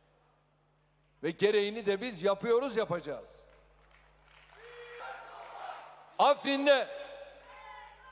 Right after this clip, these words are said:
Zeytin Dalı operasyonunu yaptık mı? Yaptık. Ne oldu? Netice ne oldu?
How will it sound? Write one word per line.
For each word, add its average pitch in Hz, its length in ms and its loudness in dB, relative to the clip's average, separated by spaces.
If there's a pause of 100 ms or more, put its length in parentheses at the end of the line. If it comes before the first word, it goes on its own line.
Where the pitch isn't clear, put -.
(220)
Zeytin 240 420 2
Dalı 277 220 8
operasyonunu 269 640 4
yaptık 269 500 2
mı? 156 120 -10 (840)
Yaptık. 175 380 0 (720)
Ne 175 60 2
oldu? 202 360 0 (1080)
Netice 202 460 0
ne 240 60 4
oldu? 240 460 2